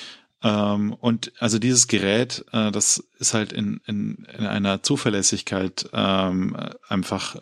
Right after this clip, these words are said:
äh, jetzt angekommen, wo man halt wirklich da eine Datei drauf wirft und einen Knopf drückt und,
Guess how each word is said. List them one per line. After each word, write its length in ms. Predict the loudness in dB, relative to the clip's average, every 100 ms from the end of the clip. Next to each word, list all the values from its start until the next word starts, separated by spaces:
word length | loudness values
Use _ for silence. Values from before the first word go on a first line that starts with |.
| -4
äh, 340 | -2 0 -2
jetzt 500 | -2 -2 0 0 0
angekommen, 760 | 0 -2 -2 -2 0 0 -2 -2
wo 100 | -2
man 160 | -2
halt 220 | -2 -4 -4
wirklich 300 | -4 -4 0
da 340 | 0 0 -4 -10 -14
eine 460 | -12 -10 -10 -6 -2
Datei 320 | 0 0 -2
drauf 340 | 0 -2 0
wirft 300 | 0 0 -2
und 320 | -4 -4 -4
einen 140 | -4 -2
Knopf 280 | -4 -4 -4
drückt 300 | -4 -4 -6
und, 320 | -2 -2